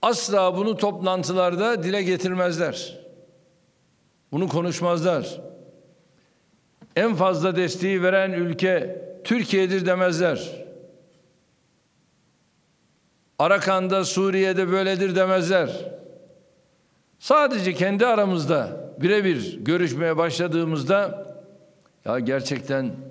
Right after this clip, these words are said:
çok büyük yük çekiyorsunuz orada." derler.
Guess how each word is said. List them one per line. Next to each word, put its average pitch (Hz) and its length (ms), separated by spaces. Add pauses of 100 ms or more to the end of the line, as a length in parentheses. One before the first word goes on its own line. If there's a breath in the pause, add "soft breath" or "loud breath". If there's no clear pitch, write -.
(220)
çok - 300
büyük 147 220
yük 131 180
çekiyorsunuz 104 840 (720)
orada." 127 340
derler. - 500